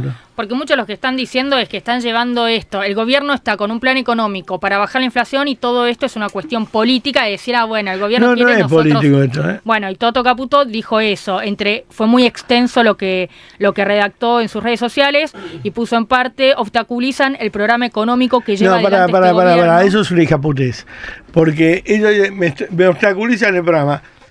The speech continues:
Speaker 1: Flaco, tengo que morfar. Digo, esto es lo mismo que yo tengo tres hijos.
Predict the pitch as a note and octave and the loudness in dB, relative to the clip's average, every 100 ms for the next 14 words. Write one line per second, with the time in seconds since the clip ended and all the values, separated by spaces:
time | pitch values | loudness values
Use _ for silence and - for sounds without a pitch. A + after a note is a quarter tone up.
0 | _ B3 B3+ G#3+ B3+ A#3+ G3+ F#3+ F#3 B3 | _ 2 4 4 4 2 2 0 2 2
1 | A#3 D#3 A#2 A2 _ _ _ _ _ _ | 4 2 -2 -10 _ _ _ _ _ _
2 | _ _ _ _ - A#2+ G#3+ G#3+ B3 G#3+ | _ _ _ _ -2 2 4 4 4 2
3 | B3+ A3+ A#3+ A#3 G3 F#3+ G#3+ G#3+ G3+ F#3+ | 2 2 2 2 2 2 2 0 0 0
4 | G#3 G3+ - D#3+ A#2+ C#3 A#2 | 4 4 4 0 0 -2 -4